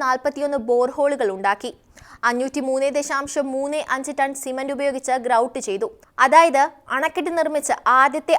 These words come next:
അറുപത്തിയൊൻപത് വർഷത്തിനകം പ്രധാന നിർമ്മാണ സാമഗ്രിയായ സുർക്കി വൻതോതിൽ നഷ്ടപ്പെടുകയും പകരം അഞ്ഞൂറ്റി അൻപത് ടൺ ആധുനിക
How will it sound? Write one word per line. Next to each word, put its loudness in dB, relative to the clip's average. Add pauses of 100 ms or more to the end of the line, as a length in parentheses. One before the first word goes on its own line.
(120)
അറുപത്തിയൊൻപത് 0
വർഷത്തിനകം -2 (360)
പ്രധാന 2 (100)
നിർമ്മാണ 0 (140)
സാമഗ്രിയായ 0 (260)
സുർക്കി -4
വൻതോതിൽ -4 (100)
നഷ്ടപ്പെടുകയും -4 (140)
പകരം -2 (140)
അഞ്ഞൂറ്റി -6
അൻപത് -2
ടൺ -2 (240)
ആധുനിക -4